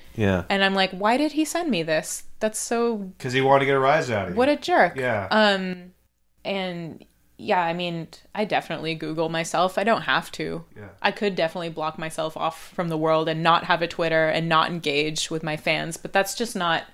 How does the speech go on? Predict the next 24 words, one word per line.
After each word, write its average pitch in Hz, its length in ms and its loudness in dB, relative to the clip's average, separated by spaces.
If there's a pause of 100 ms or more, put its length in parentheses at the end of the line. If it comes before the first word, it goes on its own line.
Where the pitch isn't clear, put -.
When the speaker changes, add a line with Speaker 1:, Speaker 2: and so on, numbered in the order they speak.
(440)
Speaker 2:
how 190 200 2
I 170 100 4
work. 156 360 0
Like, 156 200 -2
I, 156 440 -2 (440)
I'm 160 180 -4
s-, - 400 -10
pretty 175 460 -2
accessible, 196 760 -4 (120)
so 180 240 2
I 160 60 4
have 165 200 2
to 170 80 -4
deal 151 240 -6
with 156 380 -10
what 160 240 -6
comes 156 300 -10
with 156 100 -8
that, - 240 -8
whether 165 200 -4
it's 160 100 -8
good 160 160 -6
or 160 80 -6
bad. 160 300 -2